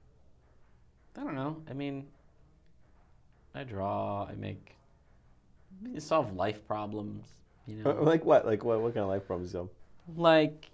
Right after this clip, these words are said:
Speaker 1: I made, like, a housing price calculator thing.
Speaker 2: Oh yeah, that's right. Yeah.
Speaker 1: Made a, like, a, a wine, uh, you know,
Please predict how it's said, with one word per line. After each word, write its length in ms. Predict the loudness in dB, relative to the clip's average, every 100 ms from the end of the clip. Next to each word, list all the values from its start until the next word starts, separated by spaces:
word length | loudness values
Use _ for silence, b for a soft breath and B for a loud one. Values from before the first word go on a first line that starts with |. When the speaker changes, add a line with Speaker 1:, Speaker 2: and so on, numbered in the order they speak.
| -16 -8
Speaker 1:
I 40 |
made, 240 | -4 0
like, 160 | 0 2
a 80 | 0
housing 800 | 0 -2 -2 -4 -4 -4 -6 -8 b b b b b b b b b -20 -12
price 340 | -6 -4 -6
calculator 760 | -8 -8 -8 -6 -6 -6 -6 -10 -14
thing. 140 | -8 0
Speaker 2:
Oh 200 | 2 4
yeah, 240 | 4 2
that's 200 | 0 -2
right. 180 | -4 -4
Yeah. 180 | -6 -4
Speaker 1:
Made 100 | -2
a, 60 | 0
like, 360 | -2 -4 -4
a, 40 | -4
a 380 | -6 -8 -8
wine, 840 | -8 -6 -4 -4 -4 -4 -4 -6 -10
uh, 40 | -12 -12 -14 -18 -20 _ _ _ _ _ -20
you 80 |
know, 100 | -20